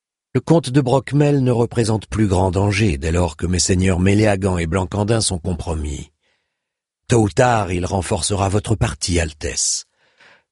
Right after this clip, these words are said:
pour s'assurer de la perte de vos fils, et cela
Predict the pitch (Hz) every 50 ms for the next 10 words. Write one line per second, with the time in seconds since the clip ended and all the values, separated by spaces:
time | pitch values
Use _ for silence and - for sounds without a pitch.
0 | _ _ - - 80 82 - 107 92 - - 95 101 92 104 101 98 87 92 90
1 | 85 - 98 98 92 - - 95 90 98 95 117 120 - - - 80 - - -
2 | - - - _ _ _ _ _ _ _ _ _ _ _ - - - _ - 85
3 | - - - 95 92 98 113 127 135 127